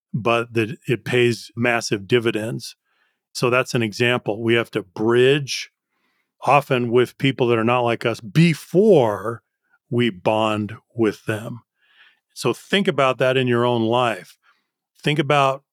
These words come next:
the people with whom you bond, and then think about your tendency or inclination or habit to bridge with people that are not like you. Do you do that? Are you willing to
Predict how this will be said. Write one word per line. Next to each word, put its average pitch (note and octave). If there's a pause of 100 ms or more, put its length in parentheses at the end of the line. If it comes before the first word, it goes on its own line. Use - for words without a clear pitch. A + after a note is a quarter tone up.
(100)
the C#3+
people D3
with A#2
whom C3
you A2
bond, B2+ (420)
and B2+
then B2
think E3
about C3+
your B2+
tendency C#3+
or B2+
inclination C3+
or A#2+
habit B2+ (100)
to B2+
bridge B2 (680)
with B2+
people C3
that A#2+
are A2+
not C3+
like G#2+
you. G2
Do F#2
you C3+
do A2
that? D#3
Are A#2+
you A2
willing A#2
to A2+